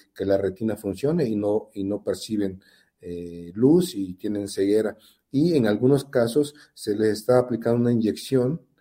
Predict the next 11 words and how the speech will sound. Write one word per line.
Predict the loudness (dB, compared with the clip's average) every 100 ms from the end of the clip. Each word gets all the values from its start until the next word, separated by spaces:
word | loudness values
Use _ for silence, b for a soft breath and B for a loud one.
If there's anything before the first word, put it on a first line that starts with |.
| -14
a | -10
su | -4
retina, | -2 -2 -2 -2 -2 -4 -10 _ _ _ _ _ _ _
inyectándoles | 0 2 2 2 4 2 0
el | -2
gen | 0 2
normal, | 2 2 2 0 0
digamos, | 0 0 -2
el |
material | -2 -2 -2
genético | -4 -4 -6 -6 -8